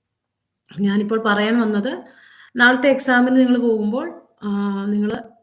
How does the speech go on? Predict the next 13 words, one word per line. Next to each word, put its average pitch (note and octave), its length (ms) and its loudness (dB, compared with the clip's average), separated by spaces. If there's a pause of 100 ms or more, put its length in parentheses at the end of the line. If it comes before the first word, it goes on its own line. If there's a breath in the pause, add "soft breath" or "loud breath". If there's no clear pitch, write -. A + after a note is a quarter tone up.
(140)
നല്ല G#3+ 420 -6 (520)
കോൺഫിഡൻസോട് A#3+ 760 -2
കൂടി, G#3+ 200 0 (220)
കൂടി G#3+ 280 -6
തന്നെ G#3+ 140 -4
പോവുക. F3+ 320 -6
അപ്പൊ - 560 -12
ഇത്രയും D4 280 -2
കാലം D4 180 0
നിങ്ങൾ C#4 180 0
പഠിച്ചതൊക്കെ B3 560 -2
നിങ്ങളുടെ A3+ 360 0
ഉള്ളിലുണ്ടല്ലോ. F#3+ 640 -2